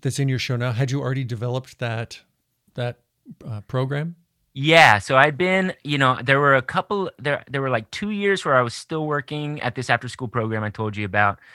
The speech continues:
Speaker 2: and sort of building Red Yarn on the side. So I had sort of come up with the persona. I had, you know, um, collected and adapted,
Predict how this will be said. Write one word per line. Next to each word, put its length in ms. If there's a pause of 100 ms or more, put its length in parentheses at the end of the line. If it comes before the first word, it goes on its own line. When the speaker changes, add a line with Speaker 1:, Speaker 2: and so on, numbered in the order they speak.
(180)
Speaker 2:
and 140
sort 160
of 100
building 360
Red 180
Yarn 220
on 100
the 60
side. 500 (400)
So 160
I 60
had 140
sort 160
of 80
come 180
up 160
with 120
the 80
persona. 840
I 80
had, 420
you 140
know, 260 (100)
um, 400
collected 680 (340)
and 260
adapted, 880